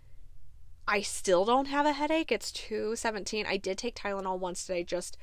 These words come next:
to make sure so far, 'cause I don't like to take a lot of acetaminophen, but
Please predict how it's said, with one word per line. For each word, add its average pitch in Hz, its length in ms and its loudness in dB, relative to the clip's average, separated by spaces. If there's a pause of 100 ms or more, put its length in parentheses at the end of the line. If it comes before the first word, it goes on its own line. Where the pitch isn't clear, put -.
(640)
to 233 120 0
make 214 200 0
sure 262 280 2
so 262 220 0
far, 233 400 4 (280)
'cause - 80 -12
I 262 100 -4
don't 294 240 -4
like 175 400 0
to 254 80 -2
take 254 260 -4
a 247 40 0
lot 240 200 0
of 240 80 -4
acetaminophen, 240 800 -4 (360)
but 196 680 2